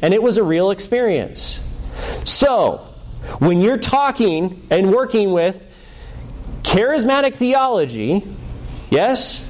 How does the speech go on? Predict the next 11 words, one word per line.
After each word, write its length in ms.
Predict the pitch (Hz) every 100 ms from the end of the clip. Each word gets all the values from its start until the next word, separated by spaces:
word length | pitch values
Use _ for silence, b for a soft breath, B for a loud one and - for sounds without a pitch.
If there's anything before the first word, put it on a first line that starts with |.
| -
this 160 | - 254
is 140 | 285
a 80 | 285
great 300 | 220 269 285
passage 420 | - 254 240 233
to 60 | 208
help 140 | 226
them 140 | 226 240
to 60 | 233
come 240 | 247 277
to. 360 | - 165 107